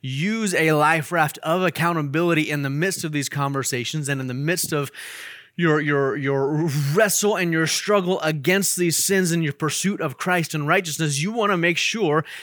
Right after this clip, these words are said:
that you have a life raft that's actually going to stay inflated and keep you afloat. Make sense? Sure.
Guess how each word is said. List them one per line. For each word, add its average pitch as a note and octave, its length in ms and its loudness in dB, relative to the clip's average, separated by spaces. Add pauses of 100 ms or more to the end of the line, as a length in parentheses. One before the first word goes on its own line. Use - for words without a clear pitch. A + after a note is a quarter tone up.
that D3+ 160 0
you G3+ 140 2
have E3 200 4
a D3+ 120 4
life E3+ 400 4
raft C#3 340 2 (160)
that's F3 180 2
actually F3 480 2
going D#3+ 300 2
to F#3 80 2
stay D#3+ 480 4
inflated F3+ 640 4
and F3+ 220 2
keep G#3 260 0
you E3+ 460 2 (260)
afloat. D#3+ 560 0 (1040)
Make D3+ 140 2
sense? D4 400 2 (1700)
Sure. - 320 -8